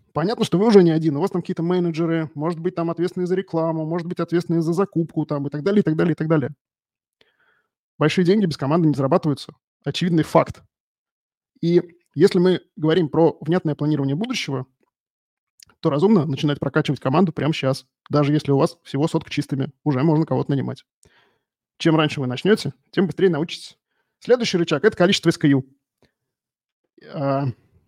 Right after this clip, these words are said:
многие пропагандируют концепцию карточек миллионеров, и она прикольная, ну, она правильная и классная. Но штука в том, что, что если у тебя там одна, две или три карточки, то у тебя пипец какое рискованное положение.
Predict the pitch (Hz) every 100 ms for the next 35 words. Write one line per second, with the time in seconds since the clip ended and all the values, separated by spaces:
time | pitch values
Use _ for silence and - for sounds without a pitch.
0 | _ - 147 220 208 170 - 180 202 196
1 | 165 156 165 156 160 147 - _ - 175
2 | 165 - 170 156 220 220 - - 151 -
3 | 175 202 160 123 - 165 151 - - 254
4 | 196 151 - 165 - 120 - _ _ _
5 | _ _ 160 180 - - - - 254 196
6 | - - - 139 - 165 220 170 160 185
7 | 160 139 143 185 175 151 160 147 165 -
8 | - 226 - 143 214 160 160 214 - -
9 | 202 165 175 156 - 180 180 151 139 147
10 | 120